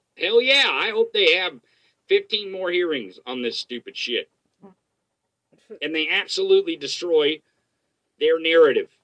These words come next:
and their messaging about it. Because that's our job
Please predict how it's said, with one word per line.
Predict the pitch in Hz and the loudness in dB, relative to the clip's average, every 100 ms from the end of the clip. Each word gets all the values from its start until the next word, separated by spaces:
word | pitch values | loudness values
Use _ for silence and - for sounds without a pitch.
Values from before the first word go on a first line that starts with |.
| - | -12
and | 135 | -8
their | 151 | -6
messaging | 147 156 - 113 110 104 | -4 -6 -6 -12 -12 -12
about | 104 92 73 | -12 -12 -16
it. | _ _ _ _ _ _ _ _ | _ _ _ _ _ _ _ _
Because | 135 175 147 | -6 -6 -4
that's | 147 247 - 180 - | -2 -2 -2 -8 -4
our | 180 190 156 101 80 | -2 2 2 0 -6
job | 127 113 82 107 | -8 -8 -8 -12